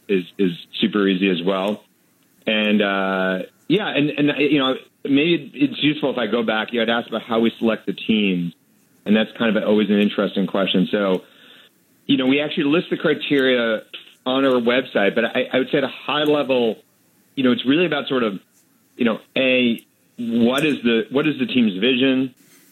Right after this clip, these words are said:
You know, what is the social impact that they want to have for their community? Who are their owners or who are their owners going to be? And how is it gonna impact their lives? B, you know, is the model financially viable? You know, does it actually make sense from a business point of view?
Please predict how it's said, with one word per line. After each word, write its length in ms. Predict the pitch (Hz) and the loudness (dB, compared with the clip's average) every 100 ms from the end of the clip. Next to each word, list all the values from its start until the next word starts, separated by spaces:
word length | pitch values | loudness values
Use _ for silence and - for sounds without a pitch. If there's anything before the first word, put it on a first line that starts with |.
| _ _ | _ _
You 80 | 120 | 0
know, 80 | 101 | 2
what 260 | 101 120 135 | 2 2 2
is 100 | 113 | 2
the 240 | 110 - - - | 0 -2 -14 0
social 360 | 139 127 147 | 0 2 2
impact 640 | 127 117 113 107 101 95 - _ _ | 0 0 -2 -2 -2 -4 -16 _ _
that 100 | 95 | -2
they 80 | 104 | 0
want 220 | 107 104 | 2 0
to 60 | 101 | -2
have 100 | 90 | -2
for 80 | |
their 100 | 92 | -2
community? 720 | 87 113 107 107 101 101 92 - _ _ _ _ | 0 2 4 2 2 -2 -2 -10 _ _ _ _
Who 200 | 139 135 | 0 0
are 220 | 123 127 | 0 0
their 200 | 131 117 | 0 2
owners 340 | 123 123 113 113 | 2 2 2 0
or 160 | 104 - - - | -4 -8 -18 0
who 120 | 143 | 0
are 220 | 127 127 | 2 2
their 180 | 123 110 | 2 2
owners 300 | 117 117 101 | 2 2 2
going 240 | 110 107 | 2 0
to 80 | 98 | 0
be? 340 | 92 95 143 - _ _ _ _ _ _ | 0 2 0 -2 _ _ _ _ _ _
And 80 | 117 | -6
how 220 | 107 107 | -2 0
is 80 | 101 | 0
it 60 | |
gonna 160 | 107 101 | 0 0
impact 400 | 98 101 98 - | 0 0 0 0
their 100 | 92 | 0
lives? 400 | 87 87 92 107 - _ _ _ - - | 2 0 0 -2 -8 _ _ _ -10 -2
B, 80 | |
you 220 | 123 123 113 | 0 0 -2
know, 180 | 107 - _ _ - | -4 -8 _ _ -2
is 160 | 123 | 0
the 60 | 135 | 2
model 520 | 127 120 131 131 120 - | 0 0 -2 -2 -4 -8
financially 420 | 120 131 123 131 | -2 -2 0 -2
viable? 420 | 107 120 110 78 98 | 0 -2 -2 -4 -2
You 80 | |
know, 100 | 98 | -2
does 180 | 90 104 | 0 0
it 80 | 107 | 0
actually 280 | 107 - 110 | 0 -2 0
make 180 | 104 - | 0 0
sense 220 | 107 104 | -2 0
from 120 | 98 | 0
a 60 | 95 | 0
business 340 | 101 98 104 - | 0 0 0 0
point 220 | 107 101 | -2 -2
of 80 | 92 | 0
view? 380 | 95 92 90 | 2 2 0